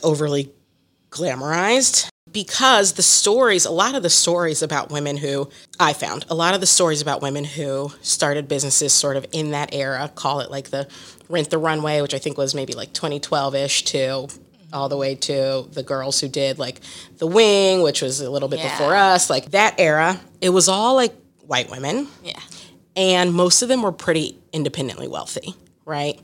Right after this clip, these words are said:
Speaker 1: And had really strong networks and were able to raise a lot of money pretty much just on the strength of their idea. That was not our experience at all, right? So by the time we launched, we had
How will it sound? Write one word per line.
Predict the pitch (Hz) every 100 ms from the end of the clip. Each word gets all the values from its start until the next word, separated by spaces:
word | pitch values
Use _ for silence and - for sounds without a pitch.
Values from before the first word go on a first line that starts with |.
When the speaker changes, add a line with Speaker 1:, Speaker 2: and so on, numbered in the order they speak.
| -
Speaker 1:
And | 170 160
had | 156 156 156 143
really | 156 156 175 196
strong | - 185 190
networks | 175 - 147 143
and | - 156
were | 151 -
able | 151 165
to | - 160
raise | 151 151 139 139 -
a | 143
lot | 139 147 180 220
of | 202 156
money | 147 143 127 147 - _ _ _ _ -
pretty | - 202 214
much | 208 190 -
just | 165 170
on | 156
the |
strength | 147 147 143
of | 143 143
their | 135
idea. | 127 135 - 90 - 175 _ _ _ - - _ 147 160
That | 175 190 175 -
was | 170 156
not | 156 143
our | 131
experience | 139 - 143 143 135 139 - - _ _ _
at | 156 120
all, | 113 - 180 _ _ _
right? | - 156 156
So | - 151
by | 170 160
the | 160
time | - 190 214
we | 190
launched, | 160 160 170 147 151 - - - _ _
we | - 151 196 202
had | 196 175 156 151 151 151